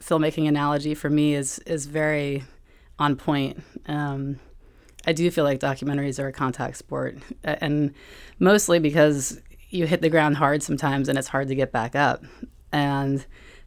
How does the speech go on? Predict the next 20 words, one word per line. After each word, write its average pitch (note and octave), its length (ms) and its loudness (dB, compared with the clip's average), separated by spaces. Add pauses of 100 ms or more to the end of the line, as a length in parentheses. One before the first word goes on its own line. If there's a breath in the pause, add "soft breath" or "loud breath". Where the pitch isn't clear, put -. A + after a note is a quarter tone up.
that's D3 400 2
one D#3 140 0
of C#3 60 4
the C3 60 0
things D3+ 180 4
that C#3 100 0
rugby C3+ 280 0
taught C#3+ 260 0
me C3+ 120 0
is, B2+ 160 -2
like, C3 160 0
if C3+ 140 -6
you D3 140 -4
can C3+ 180 -2
just - 540 0
get D3+ 180 2
back D3 240 0
on D#3+ 160 2
your D3+ 140 0
feet, - 520 -4